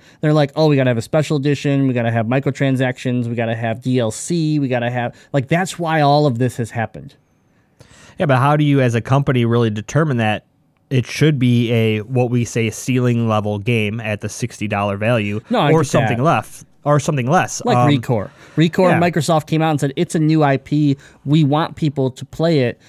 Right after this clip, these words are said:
Speaker 1: and we want people to get ready for this new I P as it grows," right? And Recore, for, I enjoyed Recore a lot, but it, but it fell flat for, for a lot of people. And, but they came out at forty bucks because they knew it wasn't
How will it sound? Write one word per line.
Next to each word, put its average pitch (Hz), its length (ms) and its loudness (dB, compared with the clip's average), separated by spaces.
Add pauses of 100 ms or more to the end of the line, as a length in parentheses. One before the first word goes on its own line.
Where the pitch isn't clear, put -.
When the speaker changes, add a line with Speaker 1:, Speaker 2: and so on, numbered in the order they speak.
(140)
Speaker 1:
and 139 80 0
we 143 60 4
want 147 240 0
people 143 320 -2
to 135 240 -4
get 120 220 -4
ready 135 280 0
for 139 320 0
this 127 280 -2
new 135 120 2
I 120 140 0
P 127 320 -4
as 117 140 -4
it 120 100 -10
grows," 127 540 -2
right? 120 260 -2 (460)
And 165 180 2
Recore, 190 540 2 (160)
for, 160 280 -2
I 226 180 0
enjoyed 160 400 4
Recore 123 340 -2
a - 20 -2
lot, 101 300 -6
but 143 100 2
it, 143 140 0 (160)
but 180 100 0
it 147 100 -6
fell 214 200 0
flat - 340 -4
for, 135 300 -2
for - 120 -4
a 139 40 2
lot 127 160 2
of 123 80 -8
people. 107 360 -8 (380)
And, 143 500 2 (540)
but 156 100 2
they 160 120 2
came 202 260 2
out 170 240 0
at 143 100 -2
forty 147 280 2
bucks - 420 -4
because 139 460 -2
they 139 160 2
knew 160 320 4
it 147 100 -2
wasn't 123 640 0